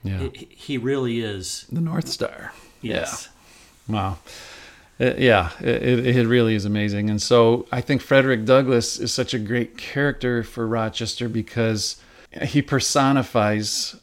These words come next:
Speaker 1: uh, this region. You know, he's, of course, he's African descent, um, but, uh, it's,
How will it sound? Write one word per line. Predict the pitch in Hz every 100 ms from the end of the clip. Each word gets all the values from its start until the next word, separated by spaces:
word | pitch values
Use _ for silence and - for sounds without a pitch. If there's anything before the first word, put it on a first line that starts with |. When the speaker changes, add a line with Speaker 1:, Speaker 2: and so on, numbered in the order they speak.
| -
Speaker 1:
uh, | 107 101 104 104 110
this | 101 113 107
region. | 123 117 104 - 117 -
You | 113
know, | 104
he's, | 110 107 87
of | -
course, | - 98 95
he's | 107 95
African | 78 - 87 92 92
descent, | 95 - 90 92 - - -
um, | 123 107 92 90 95
but, | 101 98 -
uh, | 110 98 98 -
it's, | - - - - -